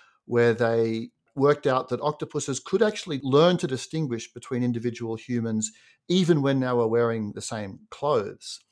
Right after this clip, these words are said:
So octopuses have a bit of a track record in this. I was very struck to learn,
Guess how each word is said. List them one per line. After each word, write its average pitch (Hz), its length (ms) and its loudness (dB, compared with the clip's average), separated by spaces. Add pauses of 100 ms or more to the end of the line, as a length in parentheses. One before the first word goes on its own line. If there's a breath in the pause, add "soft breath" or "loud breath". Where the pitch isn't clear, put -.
(460 loud breath)
So 143 200 6
octopuses 214 580 0
have 139 220 2
a 131 60 6
bit 127 140 0
of 123 100 0
a 120 40 -4
track 143 340 -2
record 117 400 0
in 107 140 -4
this. 107 280 -8 (400 loud breath)
I 143 80 2
was 143 160 4
very 226 300 4
struck - 360 -2
to 143 80 -6
learn, 156 520 0